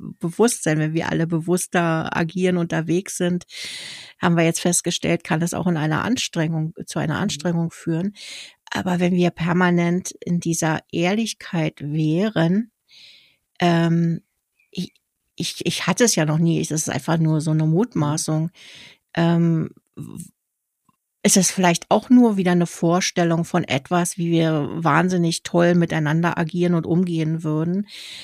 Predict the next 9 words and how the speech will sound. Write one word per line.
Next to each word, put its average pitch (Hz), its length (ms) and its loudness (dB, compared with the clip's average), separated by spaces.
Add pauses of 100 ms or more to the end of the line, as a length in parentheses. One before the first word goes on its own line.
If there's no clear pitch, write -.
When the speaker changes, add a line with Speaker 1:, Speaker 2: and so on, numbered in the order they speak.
(280)
Speaker 1:
Ähm, 165 540 2 (560)
ist 170 220 -2
es 180 200 0
vielleicht 165 480 0 (240)
auch 175 240 2 (100)
etwas, - 460 -4
was, - 420 -4
was, - 500 -10 (140)
äh, - 220 -4